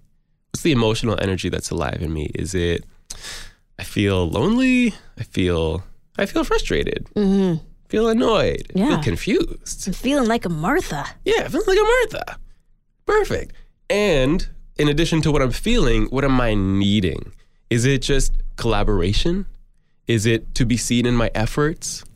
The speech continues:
Speaker 1: Is it some help? Is it some understanding? Some acknowledgement of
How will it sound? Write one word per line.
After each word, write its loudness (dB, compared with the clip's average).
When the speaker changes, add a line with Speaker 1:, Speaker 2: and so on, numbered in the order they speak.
Speaker 1:
Is 2
it 0
some 0
help? -2
Is 0
it -14
some 0
understanding? 0
Some 0
acknowledgement 2
of -2